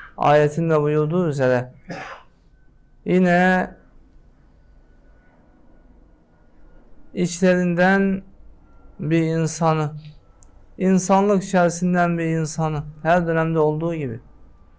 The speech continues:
kullarından bir kulunu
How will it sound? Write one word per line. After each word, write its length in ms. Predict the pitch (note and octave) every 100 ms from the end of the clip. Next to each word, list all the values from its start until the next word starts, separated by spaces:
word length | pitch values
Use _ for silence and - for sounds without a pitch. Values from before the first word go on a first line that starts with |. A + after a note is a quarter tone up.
| - - - - - - _ - - - _ - _ - _ _ - _ _ _ _ _ _ _ _ _
kullarından 800 | - F#3+ G3 G3+ G3 G3+ G3+ G3
bir 200 | G3 F#3+
kulunu 520 | F#3+ F#3 F#3 E3+ -